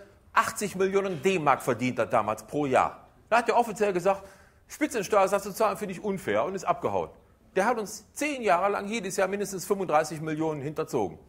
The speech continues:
Dann spendet er bei der Oderflut eine Million und da wird ihm ein Denkmal gesetzt, der tolle Schumi,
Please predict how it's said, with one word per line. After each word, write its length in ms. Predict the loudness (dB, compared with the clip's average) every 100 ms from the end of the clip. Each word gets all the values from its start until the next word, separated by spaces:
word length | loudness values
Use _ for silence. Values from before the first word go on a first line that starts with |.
| _ _ _ _ _
Dann 140 | -6
spendet 320 | -2 0 2 2
er 40 |
bei 100 | 4
der 120 | 4
Oderflut 400 | 4 4 2 0
eine 280 | 4 4 4
Million 420 | 2 4 4 4 -2 -16 -20 _ _
und 140 | 2 4
da 100 | 4
wird 140 | 4
ihm 80 | 2
ein 100 | 4
Denkmal 400 | 4 4 4 4
gesetzt, 340 | 4 2 2
der 120 | 0
tolle 320 | 6 6 6 2
Schumi, 580 | 0 0 0 -2 -4